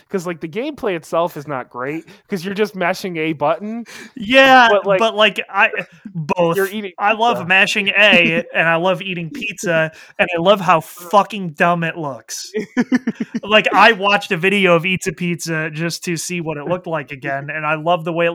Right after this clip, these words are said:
Speaker 2: just the way they are laying down and the way their
Speaker 1: Mm-hmm.
Speaker 2: mouth is carrying them forwards. It's just so fucking stupid, and
Speaker 1: It,
Speaker 2: I,
Speaker 1: it's
Speaker 2: I
Speaker 1: great.
Speaker 2: love it.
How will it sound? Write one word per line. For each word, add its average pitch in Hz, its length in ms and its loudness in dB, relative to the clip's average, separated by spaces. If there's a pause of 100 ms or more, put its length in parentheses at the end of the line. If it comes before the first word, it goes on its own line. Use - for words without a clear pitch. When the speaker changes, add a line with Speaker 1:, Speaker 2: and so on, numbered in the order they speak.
(120)
Speaker 2:
just 196 260 -10
the 190 80 -2
way 180 300 -4
they 208 160 -4
are 185 100 -2
laying 170 380 -4
down 175 500 -4 (340)
and 156 140 -10
the 156 60 -10
way 160 160 -6
their 165 120 -4
Speaker 1:
Mm-hmm. 143 100 -12
Speaker 2:
mouth 151 260 -4
is 160 100 -16
carrying 156 380 -10
them 143 160 -14
forwards. 156 680 -12
It's - 220 -12
just - 400 -10
so 147 160 -8
fucking 143 480 -12
stupid, 123 560 -16 (460)
and 147 120 -12
Speaker 1:
It, 131 60 -6
Speaker 2:
I, 135 80 -10
Speaker 1:
it's 180 160 -12
Speaker 2:
I - 20 -20
Speaker 1:
great. 135 260 -6
Speaker 2:
love 151 180 -6
it. 123 140 -18